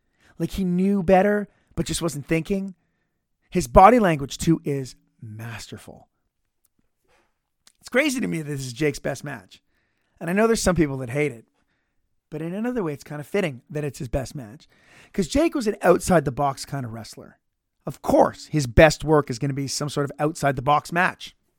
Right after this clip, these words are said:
To this day, it's super memorable. I don't put it here by default. I could have put Savage Jake,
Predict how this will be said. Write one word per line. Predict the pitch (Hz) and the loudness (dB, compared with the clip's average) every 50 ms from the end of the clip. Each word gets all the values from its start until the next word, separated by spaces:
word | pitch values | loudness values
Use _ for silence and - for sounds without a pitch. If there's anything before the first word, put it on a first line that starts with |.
| _ _ _ _ _ _ _ _ _ _ _ _ _ _ _ _ _ _ _ | _ _ _ _ _ _ _ _ _ _ _ _ _ _ _ _ _ _ _
To | - 160 | -6 -4
this | 160 190 - - | -2 -2 0 0
day, | 170 170 165 | 0 0 0
it's | 151 - | 0 -4
super | - 143 - - 139 | -6 -8 -8 -8 -6
memorable. | 143 143 143 139 127 131 139 135 135 139 _ _ _ _ _ _ _ _ _ _ _ _ - | -6 -6 -8 -8 -8 -8 -10 -10 -10 -14 _ _ _ _ _ _ _ _ _ _ _ _ -6
I | 156 170 | -2 0
don't | 180 202 185 - - | 0 0 0 0 0
put | 208 196 190 | 0 2 2
it | 180 | 2
here | 185 175 | 2 2
by | 156 160 147 | 2 2 0
default. | 139 120 151 151 135 - 156 151 147 143 - - _ _ _ _ - | 0 -2 -6 -6 -4 0 2 2 2 0 -2 -12 _ _ _ _ -18
I | - | -6
could | - - 175 | 0 2 2
have | 175 - | 4 4
put | - 165 151 | 2 0 0
Savage | - - 147 139 139 139 127 - | -2 -4 -4 -4 -4 -6 -8 -12
Jake, | - - 135 131 131 - _ _ | -12 -12 -12 -12 -12 -14 _ _